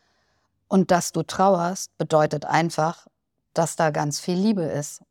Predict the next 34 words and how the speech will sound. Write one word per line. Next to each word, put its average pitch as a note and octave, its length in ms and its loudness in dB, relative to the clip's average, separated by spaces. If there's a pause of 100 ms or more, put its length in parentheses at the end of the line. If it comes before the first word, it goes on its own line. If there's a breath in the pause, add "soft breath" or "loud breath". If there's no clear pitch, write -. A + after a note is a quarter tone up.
(200)
Und D#3 500 -4 (600)
das D#3+ 160 -2
ist D#3 180 -6
zumindest D#3+ 380 -4
erstmal E3+ 340 -2
die F#3 100 -2
gute F3 260 -4
Nachricht." C#3 600 -8 (460)
Und G3 220 4
dann F#3+ 320 4 (220)
öffnet F3+ 400 -2
sich - 200 -8
das - 240 -14
auch D3 260 -8
wieder. C#3 340 -6
Und E3 120 -4
dann D#3 180 -2
sage D#3 220 -2
ich - 140 -6
auch D#3+ 140 -2
so, - 300 -6 (380)
"Und A3+ 160 2
es G#3+ 100 -4
braucht G3 320 -2
Zeit. G3+ 480 -2 (260)
Trauer G3 380 0
ist - 260 -8 (140)
echt G3 420 0
langsam. E3+ 680 4
Also E3+ 260 0
das F3+ 200 -4
ist - 220 -6
kein A3 240 0
Sprint." F#3 520 -4